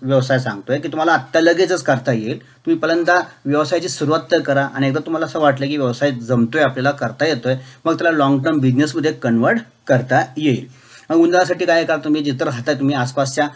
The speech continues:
अनेक इमारती झालेल्या आहेत, नवीन housing society झालेल्या आहेत, तिथं तुम्ही तुमच्या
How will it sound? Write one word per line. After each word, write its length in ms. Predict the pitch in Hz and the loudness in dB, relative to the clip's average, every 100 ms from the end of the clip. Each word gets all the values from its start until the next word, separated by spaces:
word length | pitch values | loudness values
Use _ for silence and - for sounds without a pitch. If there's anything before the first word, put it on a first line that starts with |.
| - 123 | -10 -4
अनेक 300 | 143 160 - | -2 -2 -4
इमारती 380 | 135 135 135 139 | 0 2 2 2
झालेल्या 300 | 123 113 123 131 | 0 2 -2 -4
आहेत, 180 | - | -6
नवीन 260 | 131 127 143 | -2 0 0
housing 360 | 127 120 147 135 | -2 -4 -2 -2
society 420 | - 127 143 147 | -2 -4 -2 -2
झालेल्या 360 | 120 110 110 | -4 -4 -6
आहेत, 200 | 110 123 131 - - - | -6 -6 -10 -14 -20 -6
तिथं 160 | 147 160 | 0 0
तुम्ही 300 | 151 165 151 147 | 2 0 0 -2
तुमच्या 300 | 135 156 | -4 -2